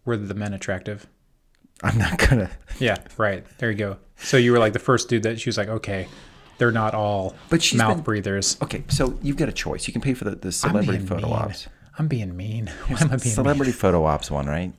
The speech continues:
Speaker 2: That,
Speaker 1: Yeah.
Speaker 2: that you pay ahead of time. They're, they're more expensive than, than if you wait in line at her table.
Speaker 1: Mm-hmm.
Speaker 2: So it's usually what the running rate is.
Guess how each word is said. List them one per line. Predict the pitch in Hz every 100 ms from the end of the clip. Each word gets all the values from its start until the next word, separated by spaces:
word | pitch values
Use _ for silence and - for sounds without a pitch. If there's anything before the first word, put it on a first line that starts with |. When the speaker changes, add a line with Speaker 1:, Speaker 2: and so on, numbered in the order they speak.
| -
Speaker 2:
That, | 98
Speaker 1:
Yeah. | 92
Speaker 2:
that |
you | 101 98
pay | - 92
ahead | 85 80
of | 80
time. | 87 78
They're, | 90 104
they're | - 104
more | 90 80
expensive | - 78 76 67
than, | - 73 69 -
than | 92 98
if | 95 -
you |
wait | 92 90 101
in | 92 85
line | 80 82 85
at | 78
her | 78
table. | - 90 82 62 - -
Speaker 1:
Mm-hmm. | 196 185 233 - - _ _ _ _
Speaker 2:
So | - 90
it's | 90 95 - 92
usually | 98 95 98
what | 87 87
the | 87
running | 80 87 82
rate | 80 78 73
is. | 69 67 -